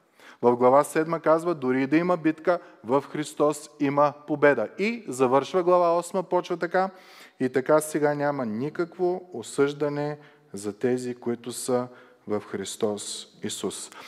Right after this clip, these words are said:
И тук, мили братя и сестри, искам да поясня нещо. Глава осма, много богослови казват, че, а, най-утешителната глава в цялата Библия. Но тя е за определена група от хора.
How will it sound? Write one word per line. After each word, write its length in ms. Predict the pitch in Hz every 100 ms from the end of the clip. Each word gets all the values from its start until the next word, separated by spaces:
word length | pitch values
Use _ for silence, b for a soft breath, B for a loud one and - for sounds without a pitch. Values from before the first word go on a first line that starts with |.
| B B
И 100 | 135
тук, 220 | 196 233
мили 200 | 214 175
братя 300 | 156 180 185
и 60 |
сестри, 340 | 160 147 - 165
искам 300 | 175 - 165
да 80 | 131
поясня 440 | - 120 - 143
нещо. 340 | 131 123 - B B B
Глава 440 | 113 143 196 180
осма, 400 | 139 - 143 165 196 B B B
много 260 | 143 185
богослови 520 | 160 139 123 - 151 147
казват, 460 | 147 151 160 151
че, 420 | - 147 139 127 - B B B -
а, 340 | 123 123 123 117 -
най-утешителната 1700 | 127 127 143 156 165 160 - _ 139 135 120 - 151 151 151 143 139
глава 360 | 120 117 123 135
в 200 | 131 120 - -
цялата 440 | - 135 135 127
Библия. 440 | 113 117 110 98 85 _ _ _ _ _ _ _ _ _ _ _ - - B B B B -
Но 200 | 117 113
тя 180 | 143
е 100 | 147
за 140 | 160 147
определена 560 | 120 - 120 131 139
група 280 | 117 127 123
от 140 | 113 -
хора. 280 | 110 98